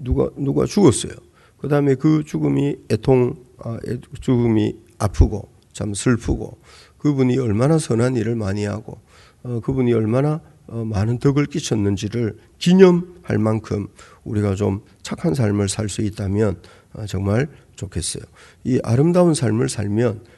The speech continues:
귀하게 죽을 수 있고, 또 선한 일을 많이 하면 죽고 난 뒤에도, 어, 아름다운 열매가 남아서 많은 사람들이 복을 누릴 수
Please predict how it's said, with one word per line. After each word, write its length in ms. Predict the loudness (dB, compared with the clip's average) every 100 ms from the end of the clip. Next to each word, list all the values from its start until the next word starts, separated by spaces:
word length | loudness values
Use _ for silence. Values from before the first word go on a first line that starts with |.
| _ _
귀하게 500 | 0 4 4 2 0
죽을 300 | 0 -2 -2
수 300 | -4 -8 -8 -10
있고, 420 | -10 -8 -8 -8 -14 -20 -20 -6
또 280 | 0 0 -2
선한 420 | -2 2 4 4
일을 200 | 2 2
많이 320 | 0 -2 -2
하면 420 | -2 -2 -2 -4 -8 -20 _
죽고 240 | -8 -4 0
난 200 | 0 0
뒤에도, 580 | 0 0 0 0 -2 -8 -20 _
어, 120 | -12 -8
아름다운 440 | -2 0 2 2 2
열매가 380 | 2 2 0
남아서 640 | 0 0 -2 -4 -6 -8 -10 -14 -20 _
많은 320 | -6 0 0
사람들이 540 | 2 0 0 -2 -2 -4 -12 _
복을 240 | 2 2 2
누릴 300 | 0 -2 -4
수 300 | -4 -4